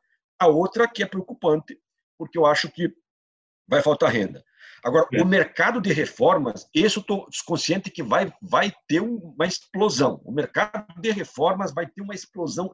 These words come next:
Speaker 1: enorme, enorme. Só não tá acontecendo agora porque os operários também não querem sair de casa e ninguém quer receber estranhos em casa.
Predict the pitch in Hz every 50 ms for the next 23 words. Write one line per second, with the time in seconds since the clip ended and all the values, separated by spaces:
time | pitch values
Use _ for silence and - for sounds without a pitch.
0 | _ - 196 196 170 156 165 170 156 120 98 107 165 190 175 156 160 - - -
1 | _ - - - - - - 196 220 254 240 226 226 - - - 202 - 202 185
2 | 170 160 - 180 180 147 113 107 151 202 208 160 110 - - _ _ - - _
3 | _ - 143 - 180 170 147 208 - 220 196 180 175 196 196 - 202 185 190 180
4 | - 180 165 - 180 165 156 160 - - 170 180 180 185 196 190 196 190 - 180
5 | 175 170 - 180 165 160 160 175 180 165 175 - - 160 165 170 175 170 170 196
6 | 190 - 117 98 90 -